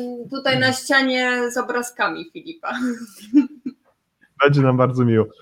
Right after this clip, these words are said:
Speaker 2: Długi komentarz się pojawił od panu Prze-, pana Przemysława. Pan Przemysław dzisiaj dostaje odznakę najlepszego,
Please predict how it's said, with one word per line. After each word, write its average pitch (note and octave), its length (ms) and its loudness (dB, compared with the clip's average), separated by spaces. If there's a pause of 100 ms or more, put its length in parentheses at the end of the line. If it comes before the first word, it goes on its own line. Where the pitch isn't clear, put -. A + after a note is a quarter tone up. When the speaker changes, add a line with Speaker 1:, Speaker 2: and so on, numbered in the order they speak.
(140)
Speaker 2:
Długi G3 300 4
komentarz D#3+ 460 4
się D#3 80 -2
pojawił D3 340 4
od C#3+ 60 0
panu C#3+ 240 4
Prze-, - 160 -6
pana C3+ 320 -2
Przemysława. C#3 520 0
Pan D3 160 0
Przemysław D3 440 -2
dzisiaj C3+ 260 0
dostaje C3+ 460 0
odznakę C3 600 0
najlepszego, B2+ 800 0